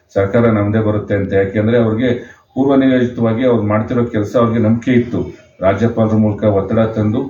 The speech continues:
ಮಾನ್ಯ ಪ್ರಧಾನಮಂತ್ರಿಗಳ ಮುಖಾಂತರ ರಾಜ್ಯಪಾಲರಿಗೆ ಒತ್ತಡ ತಂದು ಇದನ್ನ ಏನಾದ್ರೂ ಮಾಡ್ಬೇಕು ಅಂತ ಹೇಳಿ ಅವರು ಅಬ್ರಹಂ ಅಂತ ಒಬ್ಬ ಸಾಮಾಜಿಕ ಕಾರ್ಯಕರ್ತ, ಆತ, ಆತನಿಗೆ ಸುಪ್ರೀಂ ಕೋರ್ಟೇ ದಂಡ ಹಾಕಿದೆ. ಅವರೆಲ್ಲ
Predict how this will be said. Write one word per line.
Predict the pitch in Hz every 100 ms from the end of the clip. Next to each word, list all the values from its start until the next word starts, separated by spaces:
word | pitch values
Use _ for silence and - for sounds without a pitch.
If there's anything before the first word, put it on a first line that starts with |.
| - _ _ _ 90
ಮಾನ್ಯ | 95 101
ಪ್ರಧಾನಮಂತ್ರಿಗಳ | - 92 107 110 110 104 104 104
ಮುಖಾಂತರ | 98 98 104 101
ರಾಜ್ಯಪಾಲರಿಗೆ | 98 90 92 101 101 98 98
ಒತ್ತಡ | 90 104 104
ತಂದು | 98 98 98 131 - - - -
ಇದನ್ನ | 98 101
ಏನಾದ್ರೂ | 110 123 127
ಮಾಡ್ಬೇಕು | 117 107 107 110 107
ಅಂತ | 104 -
ಹೇಳಿ | 98 107 120 - - _ -
ಅವರು | 95 101 101 95
ಅಬ್ರಹಂ | 90 92 123 117 117
ಅಂತ | 107 110
ಒಬ್ಬ | 107 95 95 95 85 85 - _
ಸಾಮಾಜಿಕ | 95 92 123 127 127
ಕಾರ್ಯಕರ್ತ, | 123 101 101 101 101 92 80 - - -
ಆತ, | 92 107 120 98 85 - _ _
ಆತನಿಗೆ | 98 104 117 113 113
ಸುಪ್ರೀಂ | - - 135 131
ಕೋರ್ಟೇ | 135 120 131
ದಂಡ | 101 95 113
ಹಾಕಿದೆ. | 110 - 98 90 82 - _ -
ಅವರೆಲ್ಲ | 104 104 104